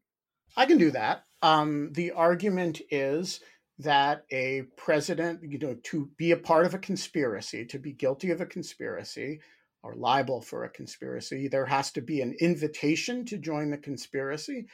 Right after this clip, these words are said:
It has to be, there has to be a meeting of the minds between the groups, the participants,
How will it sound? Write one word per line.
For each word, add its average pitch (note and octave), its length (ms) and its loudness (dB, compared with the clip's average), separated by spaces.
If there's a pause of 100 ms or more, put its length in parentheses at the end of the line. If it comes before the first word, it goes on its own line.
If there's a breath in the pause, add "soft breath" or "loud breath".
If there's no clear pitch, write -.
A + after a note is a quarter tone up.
(220 soft breath)
It D3+ 200 2
has C#3+ 320 0
to C#3+ 120 -8
be, C3+ 240 -4
there C3+ 140 0
has C#3 220 0
to C#3 100 -6
be C#3+ 120 -6
a B2+ 60 -4
meeting D3 480 2
of A#2+ 160 -6
the C#3 80 -4
minds A#2+ 640 -2
between C#3 560 -6
the A#2+ 60 -8
groups, D3+ 600 -6 (320 soft breath)
the - 60 -2
participants, B3 960 -2